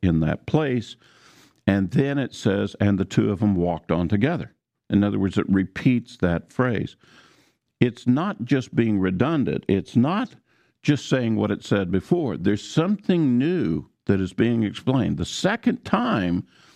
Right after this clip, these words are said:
it's now Isaac is understanding what is going, what he is going to be a part of.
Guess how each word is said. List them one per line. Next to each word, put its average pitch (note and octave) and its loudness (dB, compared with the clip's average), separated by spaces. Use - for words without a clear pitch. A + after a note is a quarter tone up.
it's G#2+ 0
now A#2 0
Isaac C#3 -2
is A2+ 0
understanding A2 0
what G#2+ 2
is G#2 -2
going, G#2 0
what G2+ 0
he B2+ 0
is G#2 -4
going G2+ 0
to F2+ 0
be F2+ 2
a F2 0
part E2+ -2
of. - -16